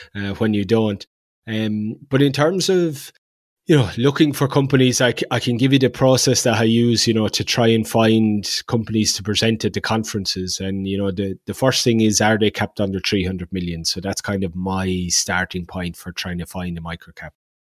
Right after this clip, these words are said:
The second step then is, are they in revenue? You know, so for a lot of the, like, biotechs and junior resources, you know, a lot of them are pre-revenue. So that's another reason they tend to kind of fall out. And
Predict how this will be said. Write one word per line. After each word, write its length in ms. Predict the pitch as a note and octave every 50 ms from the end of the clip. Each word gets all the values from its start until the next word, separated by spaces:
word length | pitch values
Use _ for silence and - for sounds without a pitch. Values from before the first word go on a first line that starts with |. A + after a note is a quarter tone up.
| _ _ _ _ -
The 80 | -
second 360 | - - C#3+ C3+ - C#3 A#2+
step 340 | A2+ - - A#2 G#2+ - _
then 200 | - A2+ A2 G#2+
is, 320 | G#2 G2+ G2+ F#2+ - - - _ _ _ _ _ _ _ _ _ _ _ -
are 240 | A2+ A#2 A#2+ A#2+ A#2
they 540 | A2 A#2 A2+ A2+ A2 A2 A2 G#2+ G#2 - - _
in 220 | - B2+ A#2 A2 G#2+
revenue? 480 | A2 G#2 G2 - F#2 F2 E2 D#2 D#2 - - _ _ _
You 120 | G2 F#2+
know, 160 | F#2+ F#2 F#2 F2
so 500 | - - - G2+ F#2+ F#2+ F#2+ F#2+ G2+ - -
for 180 | - - G2
a 40 | F#2+
lot 180 | G#2 G#2+ G2+ A2
of 60 | G2+
the, 180 | G#2+ G#2 G#2 G2
like, 220 | G2+ F#2+ - _
biotechs 580 | - G#2 G#2 G#2 G2+ - A2+ G2+ - - - G#2
and 120 | G2 F#2
junior 340 | - G#2+ G#2 G#2 G2+ G2 F#2+
resources, 640 | F#2+ F#2 F2 - G2+ G2+ G2 - - G2 F#2+ F2+ -
you 80 | G2 F#2+
know, 160 | F#2+ F#2 F2+
a 20 |
lot 220 | F#2 G2 G2 F#2 F#2
of 40 |
them 200 | G2 G2 F#2+ F#2+
are 80 | F#2+ F2+
pre-revenue. 680 | - - - A2 G#2 F#2+ G2 G2 F#2+ - F#2 F2+ F2 F2
So 160 | - - -
that's 360 | F2+ F#2+ F#2+ - - - -
another 380 | - - G2+ G2 G2+ F#2+ G#2 G2
reason 320 | F#2+ F#2+ G2 F2+ - F#2+
they 160 | F#2 F#2 F#2 F2+
tend 300 | - - G#2+ F#2+ F#2 F2
to 60 | F2
kind 200 | - F#2+ F#2 F#2
of 120 | E2+ - _ _ _ _ _ _ _ _ -
fall 360 | - - B2 A#2 A#2 A2+ A2
out. 320 | A2 G#2+ G#2 G#2 - - - - -
And 360 | G#2+ G#2 G#2 G#2 G2+ F#2 -